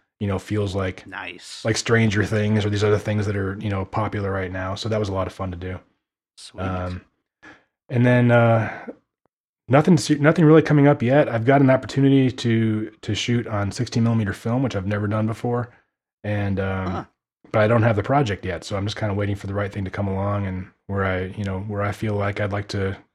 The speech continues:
Speaker 1: shoot that on film. <laughs>
Speaker 2: Yeah.
Speaker 1: And, uh, yeah, once that, once that comes along, we'll be, we'll be going for it. So I'm excited about that for sure.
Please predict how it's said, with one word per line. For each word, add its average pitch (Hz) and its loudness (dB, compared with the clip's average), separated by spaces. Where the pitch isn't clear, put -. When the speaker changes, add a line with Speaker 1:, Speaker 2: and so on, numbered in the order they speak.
Speaker 1:
shoot 123 0
that 117 2
on 101 0
film. 95 -2
<laughs> 160 6
Speaker 2:
Yeah. 117 -6
Speaker 1:
And, 101 -2
uh, 92 -4
yeah, 110 -6
once 98 -2
that, 107 -2
once 120 -2
that 110 -4
comes 107 -2
along, 110 -2
we'll 104 -2
be, 98 -4
we'll 107 -2
be 104 0
going 110 -2
for 87 -8
it. 78 -16
So 90 -8
I'm 101 -4
excited 101 -4
about 90 -8
that 98 -8
for 90 -16
sure. 92 -10